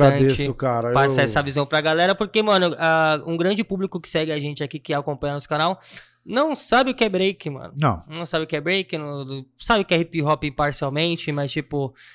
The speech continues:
Speaker 2: é importante passar essa parada pras
Speaker 1: Sim.
Speaker 2: pessoas, mano.
Speaker 1: A gente tem várias histórias, várias oportunidades, mi-, muitas histórias com vários amigos e tal. Eu, eu tô escrevendo meu livro contando o Bombetas, o que é o Bombetas.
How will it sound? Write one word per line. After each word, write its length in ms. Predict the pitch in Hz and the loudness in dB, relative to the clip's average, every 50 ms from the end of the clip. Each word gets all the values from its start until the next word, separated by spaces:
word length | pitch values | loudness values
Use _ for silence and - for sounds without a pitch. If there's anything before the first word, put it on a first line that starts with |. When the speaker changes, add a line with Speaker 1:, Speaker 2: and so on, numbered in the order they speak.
| _ _ - | _ _ -4
Speaker 2:
é 80 | 143 | -2
importante 640 | 160 165 165 185 185 165 147 - 151 151 160 - 156 | -2 -2 -2 -4 -6 -6 -6 -6 -8 -8 -8 -10 -6
passar 300 | - 147 143 135 - 143 | -4 -2 -2 -2 -2 -4
essa 180 | 139 - 147 - | -4 -4 -6 -6
parada 340 | - 139 135 135 139 127 | -4 -4 -2 -2 -2 -2
pras 240 | 135 165 165 170 175 | 0 2 2 2 2
Speaker 1:
Sim. 100 | 175 170 | 2 2
Speaker 2:
pessoas, 420 | 143 120 107 92 143 135 135 127 127 | 2 0 0 -2 -4 -6 -8 -8 -10
mano. 140 | 135 139 | -6 -2
Speaker 1:
A 80 | 147 143 | -2 0
gente 260 | 139 156 170 170 - - | 2 2 0 0 -2 0
tem 400 | - 185 185 180 175 165 143 117 110 110 110 - - - 120 113 | 2 4 4 4 2 0 -2 -4 -6 -12 -18 -20 -20 -20 -6 0
várias 520 | 123 151 160 165 151 143 131 113 101 107 | 4 6 6 6 6 4 2 0 -2 -4
histórias, 680 | 117 113 - - - 127 123 135 135 131 127 110 101 | -6 -6 -6 -4 0 4 6 6 6 6 4 2 -2
várias 440 | 101 90 90 131 135 143 139 127 117 | -4 0 2 2 4 4 2 2 0
oportunidades, 760 | 123 117 - - - - 120 117 98 110 120 127 135 113 98 | -2 -2 -4 -6 -6 -8 -8 -8 -6 -4 -4 -2 -4 -4 -6
mi-, 320 | 107 123 131 135 127 123 110 120 123 120 120 123 123 | -6 -4 -2 -2 -2 -4 -4 -4 -4 -4 -2 -4 -4
muitas 560 | 120 120 120 120 127 151 185 190 - 165 135 123 | -2 -4 -2 2 4 6 6 6 4 2 -2 -2
histórias 420 | 117 - - 139 143 143 135 113 | -4 -4 0 2 2 2 2 0
com 160 | - - 127 | -4 -8 -10
vários 440 | 110 98 131 143 156 156 143 117 123 | -2 2 4 4 6 4 4 4 2
amigos 420 | 127 117 117 123 135 135 127 117 | 2 2 2 0 0 0 -2 -6
e 60 | - - | -6 -4
tal. 280 | 131 120 127 135 - - - - - - _ _ _ | -2 0 0 -2 -4 -8 -16 -20 -20 -20 _ _ _
Eu, 160 | 147 156 160 156 | 2 2 4 6
eu 180 | 151 165 175 165 | 6 6 6 6
tô 160 | 175 - 190 | 6 6 6
escrevendo 500 | 196 - - - 180 165 151 156 151 147 | 6 4 2 2 2 4 4 4 4 4
meu 180 | 147 156 160 156 | 4 6 6 6
livro 500 | 143 135 123 117 104 113 117 101 - - | 6 6 4 4 2 0 -2 -2 -4 -8
contando 680 | - - 160 160 147 - 160 151 147 139 135 123 110 - - _ _ _ | -4 -2 0 0 2 4 4 4 6 4 2 0 -2 -4 -10 _ _ _
o 120 | - - 139 | -16 -12 -2
Bombetas, 680 | 131 131 156 151 143 135 143 156 170 170 - 139 117 | 4 4 6 6 6 6 6 6 6 4 2 0 -2
o 80 | 127 - | -2 0
que 160 | - - 196 | 2 6 6
é 100 | 180 165 | 8 8
o 60 | 160 | 6
Bombetas. 640 | 143 131 131 127 117 123 131 143 151 - - 143 | 6 4 2 4 6 6 6 6 6 2 -2 -10